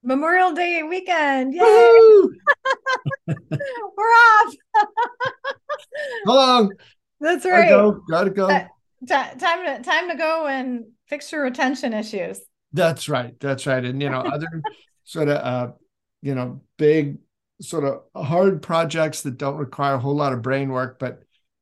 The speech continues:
Speaker 2: uh, wear you out at the end of the day. I think that's what I'm looking forward to.
Speaker 1: I love it. I love it. Well, enjoy.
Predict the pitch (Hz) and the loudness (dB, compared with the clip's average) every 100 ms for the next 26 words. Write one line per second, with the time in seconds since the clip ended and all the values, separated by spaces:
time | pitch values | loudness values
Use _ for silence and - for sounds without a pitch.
0 | _ 123 120 120 123 139 151 151 131 131 | _ -4 -2 -2 -2 0 0 0 -2 -4
1 | 117 131 123 120 117 120 131 117 117 151 | -6 -8 -6 -6 -8 -8 -6 -6 -6 -6
2 | 143 139 131 139 123 120 120 120 - 117 | -4 -6 -6 -6 -6 -8 -10 -12 -12 -12
3 | 113 113 135 139 _ _ _ _ _ _ | -12 -14 -20 -20 _ _ _ _ _ _
4 | _ _ _ 214 202 190 196 214 - _ | _ _ _ -14 -10 -10 -8 -8 -10 _
5 | _ 214 214 214 214 196 220 220 226 254 | _ -10 -6 -6 -6 -8 -10 -8 -4 -4
6 | 247 220 208 185 202 | -2 -4 -4 -6 -12